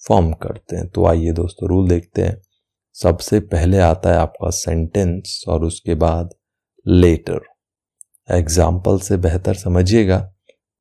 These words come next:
पहला है आपका, "हम बाद में खेलेंगे," हम बाद में खेलेंगे, "We will play later," "We will play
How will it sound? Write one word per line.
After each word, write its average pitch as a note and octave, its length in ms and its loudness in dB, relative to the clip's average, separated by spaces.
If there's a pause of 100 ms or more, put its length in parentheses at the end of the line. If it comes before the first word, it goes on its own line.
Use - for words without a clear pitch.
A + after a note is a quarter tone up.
पहला F2+ 240 4
है A2 100 4
आपका, F#2 540 -4 (560)
"हम G2+ 440 0 (240)
बाद F2+ 280 4
में F2 240 0
खेलेंगे," F2+ 600 -6 (640)
हम G#2 360 0 (600)
बाद G2+ 460 2
में G2 220 2
खेलेंगे, G2+ 540 0 (960)
"We F#2 220 4
will G#2+ 220 2 (140)
play F2+ 280 2 (300)
later," - 440 0 (880)
"We G2+ 260 4
will G2+ 240 2 (200)
play F#2 340 2